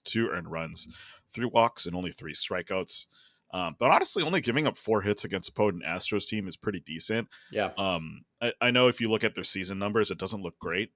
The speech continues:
Speaker 1: but that's because they've pretty much spent the entire season without, um, All-Star second baseman Jose Altuve. Um, their new pickup in Jose Abreu has been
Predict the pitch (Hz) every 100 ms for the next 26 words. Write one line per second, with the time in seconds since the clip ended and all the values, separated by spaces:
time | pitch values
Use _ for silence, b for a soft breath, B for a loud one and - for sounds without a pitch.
0 | - 98 85 - 101 - 101 - 131 120
1 | 101 85 - 113 98 - - - - 98
2 | 90 80 87 85 - 90 - 85 80 -
3 | 80 78 B B B B 85 85 71 71
4 | 87 92 92 - 92 85 85 82 85 78
5 | 85 80 71 - 139 143 131 131 120 107
6 | B B B - 92 87 76 98 95 98
7 | 107 98 87 90 87 87 82 - 98 101
8 | 98 95 85 90 85 - 85 80 80